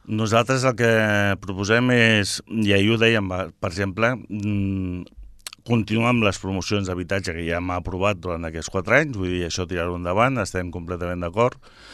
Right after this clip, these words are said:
I, per exemple, aprofitar els espais industrials que estan a dins del nucli urbà, que, per exemple, no estan en ple ús, intentar pla-,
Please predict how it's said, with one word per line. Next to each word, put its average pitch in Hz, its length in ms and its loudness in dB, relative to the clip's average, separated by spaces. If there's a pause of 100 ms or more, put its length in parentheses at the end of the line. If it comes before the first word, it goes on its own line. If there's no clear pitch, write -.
(340)
I, 139 320 4 (320)
per 107 80 0
exemple, 107 320 0
aprofitar 104 640 2 (480)
els 90 180 -4
espais 107 720 2
industrials 104 720 0
que 98 80 -4
estan 101 340 -2
a 101 60 0
dins 101 180 -2
del 101 140 0
nucli 98 260 -4
urbà, 98 400 2
que, 90 160 -6
per 92 140 -6
exemple, 104 420 0
no 98 160 -2
estan 104 380 -2
en 92 340 -4
ple 101 240 2
ús, 131 400 0 (720)
intentar 113 1300 2 (100)
pla-, 104 220 2